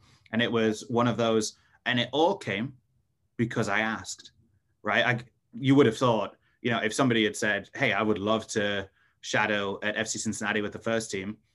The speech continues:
you know, it would, no, obviously we had some connections and stuff like that, but it was like,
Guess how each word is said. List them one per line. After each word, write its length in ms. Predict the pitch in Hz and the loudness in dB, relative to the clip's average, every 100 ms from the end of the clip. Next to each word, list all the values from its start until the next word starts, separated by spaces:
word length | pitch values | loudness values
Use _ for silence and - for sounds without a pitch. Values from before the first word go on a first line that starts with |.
| _ | _
you 100 | 107 | -6
know, 240 | 101 95 - | -6 -6 -8
it 60 | 113 | -6
would, 260 | 101 101 - 135 | -6 -6 -10 -4
no, 140 | 131 | -2
obviously 340 | 104 113 107 | 0 -2 -2
we 80 | 101 | -2
had 140 | 101 101 | -2 -4
some 100 | 98 | -8
connections 460 | 107 98 - 98 | -8 -8 -8 -8
and 100 | 98 | -8
stuff 160 | 104 95 | -10 -10
like 140 | 92 | -6
that, 300 | 104 104 - | -4 -4 -6
but 180 | 95 80 _ _ - | -10 -14 _ _ -4
it 100 | 113 | -2
was 100 | 101 | -2
like, 160 | 92 | -6